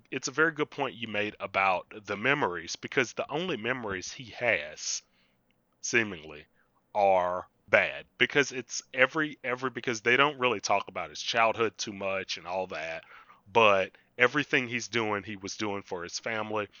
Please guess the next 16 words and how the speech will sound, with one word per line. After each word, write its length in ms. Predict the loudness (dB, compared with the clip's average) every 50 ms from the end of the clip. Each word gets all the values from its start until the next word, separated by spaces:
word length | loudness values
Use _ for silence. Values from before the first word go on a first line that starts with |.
| -20 _ _ -18
His 200 | -14 -12 -8 -4
family 400 | -2 0 0 0 -2 -6 -6 0
dies, 640 | 4 4 6 6 4 2 0 -4 -6 -8 -10 -12 -14 _ -20 _ _ _ -12
and 200 | -10 -10 -10 -8 -6
then 420 | -4 -4 -4 -4 -4 -6 -8 -10 _ _ _ _ _ _ _ 2
after 380 | 2 2 2 2 -2 -10 -6 -2
that, 400 | 2 2 4 4 4 2 0 -2 _ -20 -20 _ _ _ _ _
he 160 | -14 -12 -10
still 380 | -8 -8 -4 0 0 0 2 2
tries 300 | 4 4 6 4 4 2
to 80 | -2
go 140 | -4 -4 -4
through 200 | -2 -2 -4 -6
with 140 | -6 -8 -10
this 180 | -10 -8 -8 -8
plan, 500 | -8 -6 -2 0 0 0 0 -2 -4